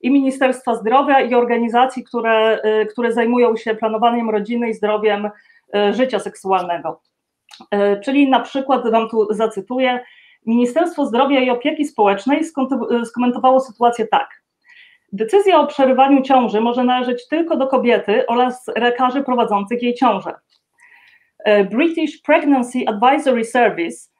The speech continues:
czyli właśnie bardzo duża, ważna organizacja, która zajmuje się zdrowiem seksualnym i świadomym rodzicielstwem, e, skomentowała tą, e, e, tą kampanię w ten sposób.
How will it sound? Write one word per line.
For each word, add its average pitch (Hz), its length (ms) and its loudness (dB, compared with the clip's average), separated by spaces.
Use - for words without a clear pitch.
czyli 247 200 -4
właśnie 262 540 0
bardzo 254 440 2
duża, 269 260 0
ważna 262 280 4
organizacja, 233 640 0
która 233 300 -4
zajmuje 233 340 -2
się 226 260 0
zdrowiem 233 380 -2
seksualnym 220 720 -2
i 220 100 -12
świadomym 220 400 -4
rodzicielstwem, 208 800 -2
e, 226 180 2
skomentowała 277 720 4
tą, 262 480 2
e, 233 60 -2
e, - 60 -12
tą 254 140 2
kampanię 240 380 2
w - 60 -14
ten 240 120 -2
sposób. - 440 -6